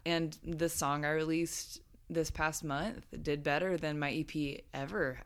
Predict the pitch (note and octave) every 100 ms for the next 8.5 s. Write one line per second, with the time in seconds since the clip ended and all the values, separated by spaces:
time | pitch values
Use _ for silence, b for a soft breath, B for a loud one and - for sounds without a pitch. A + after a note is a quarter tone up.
0 | - C#3+ - - E3 D#3+ B B B B
1 | D#3+ - G3 E3+ - D3+ D3 D3+ D3 -
2 | - D#3+ G#3+ - C3+ C#3+ C#3 B2+ B2+ C3+
3 | C#3+ - - - - B B B B E3
4 | D#3+ C#3+ C#3 D3+ D3+ C#3+ - D3+ C#3+ C3+
5 | C#3 C#3 C#3+ D#3 C#3+ C#3+ C#3+ C#3 C3+ C3+
6 | C3+ B2+ G2+ - - E3 - D3 D3 D#3+
7 | C#3+ - - A2 - - - - C#3 C#3+
8 | C#3+ - - -